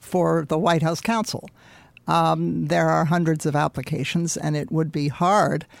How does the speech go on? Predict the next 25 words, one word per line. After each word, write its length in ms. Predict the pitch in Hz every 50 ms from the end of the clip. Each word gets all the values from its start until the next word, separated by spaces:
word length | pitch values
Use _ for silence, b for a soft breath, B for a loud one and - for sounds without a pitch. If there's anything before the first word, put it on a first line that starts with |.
| B B B B _
to 160 | - - 165
staff 580 | 151 - - - - 190 190 196 208 220 208 - 151
all 260 | - 156 170 156 151
of 140 | 151 185 -
those, 320 | - 147 147 143 147 147 -
staff 380 | - - 156 151 156 160 -
in 80 | 156 156
the 100 | 151 -
sense 400 | - - 185 175 170 175 - -
of 140 | 147 135 143
investigate, 840 | 143 156 156 165 160 - - - 147 131 131 135 135 139 185 -
find 360 | - - 151 147 147 151 147 139
out 260 | - 156 - - 139
what 160 | 147 139 -
they're 180 | - 147 143 -
all 200 | 156 147 143 151
about, 560 | 151 - 233 240 226 214 208 202 196 175 -
find 320 | - 165 147 147 156 143
out 120 | 135 - -
the 120 | 143 143
facts, 480 | - - 175 170 170 170 165 - - -
find 280 | - 151 151 156 160 143
out 160 | 135 131 -
the 100 | 165 147
merits 420 | 156 160 160 156 143 143 - -